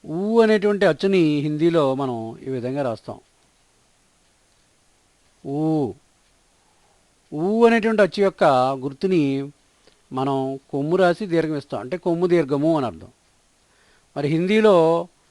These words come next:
ఇలా రాస్తాం. ఇది ఊకారము.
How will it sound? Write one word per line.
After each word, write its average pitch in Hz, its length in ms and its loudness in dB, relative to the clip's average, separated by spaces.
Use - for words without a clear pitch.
ఇలా 151 180 4
రాస్తాం. 120 420 -2
ఇది 170 380 2
ఊకారము. 151 1160 2